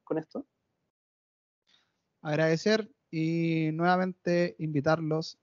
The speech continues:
Speaker 2: Somos agentes de cambio y para ser agentes de cambio,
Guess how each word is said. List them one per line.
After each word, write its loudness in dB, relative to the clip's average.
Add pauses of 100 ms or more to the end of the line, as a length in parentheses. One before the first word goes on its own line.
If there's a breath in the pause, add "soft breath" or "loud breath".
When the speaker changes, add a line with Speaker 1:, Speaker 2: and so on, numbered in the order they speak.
Speaker 2:
Somos -4
agentes -8
de -4
cambio 0 (240)
y -2
para -4
ser -4
agentes -4
de -2
cambio, 0